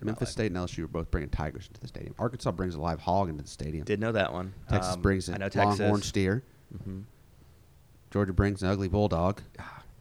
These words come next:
Speaker 1: I love bulldogs, but I
Speaker 2: I
Speaker 1: hate
Speaker 2: hate
Speaker 1: those.
Speaker 2: bulldogs.
Speaker 1: I love, so,
Speaker 2: They're
Speaker 1: like,
Speaker 2: gross looking.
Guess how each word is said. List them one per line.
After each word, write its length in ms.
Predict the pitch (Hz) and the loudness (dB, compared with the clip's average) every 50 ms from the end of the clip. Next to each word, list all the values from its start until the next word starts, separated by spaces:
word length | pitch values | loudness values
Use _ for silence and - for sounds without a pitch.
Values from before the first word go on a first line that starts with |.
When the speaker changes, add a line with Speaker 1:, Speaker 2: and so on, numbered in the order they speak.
| - - | -10 -4
Speaker 1:
I 120 | 107 113 | -2 -2
love 280 | 107 92 87 80 78 76 | -2 -2 -2 -6 -8 -8
bulldogs, 480 | - - 76 73 76 71 73 73 - - | -10 -12 -10 -10 -10 -10 -10 -12 -14 -10
but 140 | - 82 - | -6 -4 -2
I 40 | 107 | -2
Speaker 2:
I 40 | |
Speaker 1:
hate 180 | 110 101 95 92 | 0 2 2 2
Speaker 2:
hate 180 | 92 87 - 131 | 2 2 2 2
Speaker 1:
those. 280 | 92 87 82 82 85 - | 2 2 2 0 0 2
Speaker 2:
bulldogs. 560 | - 90 87 85 - 80 73 62 - - - - | 2 2 2 0 -4 -6 -6 -8 -8 -8 -8 -8
Speaker 1:
I 60 | 226 | -8
love, 300 | 196 110 82 90 104 98 - - - - - - - - - - | -8 -6 -4 -6 -6 -6 -8 -18 -20 -20 -20 -20 -20 -20 -20 -10
so, 200 | - - 143 131 | -2 0 2 4
Speaker 2:
They're 120 | 127 127 | 4 4
Speaker 1:
like, 160 | 123 120 202 | 4 4 2
Speaker 2:
gross 520 | 135 - - - 110 120 131 127 - - - | 0 -2 4 10 12 12 12 12 10 8 2
looking. 360 | 95 90 - - 64 - - | 0 0 0 -2 -8 -10 -12